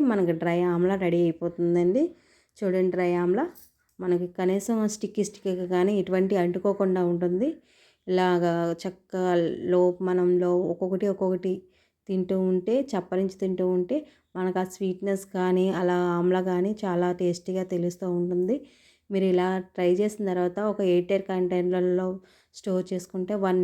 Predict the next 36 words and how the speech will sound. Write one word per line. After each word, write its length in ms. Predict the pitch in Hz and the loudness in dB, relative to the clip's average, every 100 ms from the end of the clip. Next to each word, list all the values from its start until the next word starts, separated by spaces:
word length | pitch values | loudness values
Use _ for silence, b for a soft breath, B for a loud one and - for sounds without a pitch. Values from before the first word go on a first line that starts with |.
| 180 | 4
ఇయర్ 260 | 175 180 | 4 4
వరకు 260 | 185 190 202 | 2 -2 -4
కూడా 240 | 190 185 190 | -2 0 0
నిల్వ 260 | 185 175 175 | 0 0 2
ఉంటాయండి. 560 | 180 175 175 175 180 262 B B B _ | 0 0 0 0 0 -4 B B B _
రోజు 320 | 180 180 185 208 202 | 0 2 2 0 0
ఒక్కొక్కటైనా 840 | 185 190 185 190 190 185 185 190 185 | -2 -2 -4 -2 0 2 2 2 2
రెండు 260 | 180 175 | 2 2
రెండైనా 420 | 175 180 180 180 185 | 2 2 4 2 2
మనం 280 | 180 170 175 180 | 2 2 0 -2
ఫుడ్ 280 | - 185 185 | -4 -2 -2
తిన్న 300 | 196 190 185 | -2 0 0
తర్వాత 340 | 180 175 170 175 | 0 0 -2 0
కానీ 260 | 175 175 175 | 0 2 2
ఎర్లీ 220 | 175 185 | 2 2
మార్నింగ్ 380 | 190 180 175 175 | 2 2 2 2
కానీ 220 | 175 180 180 | 0 0 -2
తింటే 380 | 180 175 - 180 b b b b - | -4 -8 -6 -8 b b b b -12
చాలా 280 | 196 175 180 | -4 0 2
ఇమ్యూనిటీ 400 | 180 175 175 180 | 4 4 2 0
పవర్ 280 | 180 185 180 | -2 -4 -2
పెరుగుతుందని. 600 | 180 175 175 175 175 185 | -2 -2 0 0 0 0
మనకి 340 | 220 185 180 185 | -2 0 2 4
ఈ 140 | 185 185 | 2 2
సీజన్లో 480 | 180 180 180 190 202 | 2 0 2 2 0
దొరుకుతాయి 460 | 196 190 185 190 | 0 -2 -2 0
కాబట్టి 280 | 180 180 185 | 0 -2 -4
తప్పకుండా 580 | - 180 - 175 190 196 262 B B B - | -6 -8 -8 -4 -2 -2 -4 B B B -6
తెచ్చుకొని 400 | 190 190 226 240 | -4 -4 -2 0
మీరు 220 | 214 196 | 2 0
ఒకసారి 340 | 180 196 180 | -2 -2 -2
ట్రై 180 | 180 180 | 0 2
చేసి 220 | 180 226 226 | 4 2 0
చూడండి 420 | 208 185 180 254 | -2 0 2 4
ఎలా 220 | 226 185 | 4 4
వచ్చిందో. 500 | 180 175 - 202 233 | 2 0 -4 -4 -2